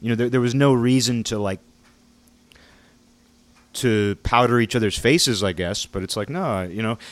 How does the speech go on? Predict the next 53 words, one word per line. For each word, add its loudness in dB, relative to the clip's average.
So 2
it's 4
just, -4
you -4
know, 2
a, 2
a 0
difference 0
in -4
temperament -6
can -4
easily -2
make -4
someone -4
build -2
these -6
phantoms -6
in -10
their -8
mind. 2
And 0
I've 2
done 4
it 0
myself. -4
That's 0
a -4
hundred 2
percent -2
happened -4
to -4
me, 0
where 0
I've 4
imagined, 0
"Oh, 2
that 0
person, -4
they're -2
not -4
too 2
enthusiastic -4
about 0
me." -2
And -4
you -2
find 2
out 2
that -2
it 2
really, 0
all 4
it, -4